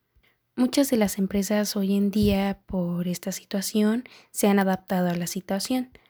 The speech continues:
mientras que otras no tanto o no de la manera correcta. Es por eso que hay que aprender a saber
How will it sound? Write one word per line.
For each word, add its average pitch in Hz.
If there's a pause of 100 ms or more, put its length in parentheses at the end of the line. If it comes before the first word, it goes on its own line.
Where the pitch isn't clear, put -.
(200)
mientras 202
que 208
otras 202
no 208
tanto 214
o 196
no 190
de 190
la 180
manera 175
correcta. -
Es 190
por 196
eso 190
que 185
hay 185
que -
aprender 190
a 185
saber 208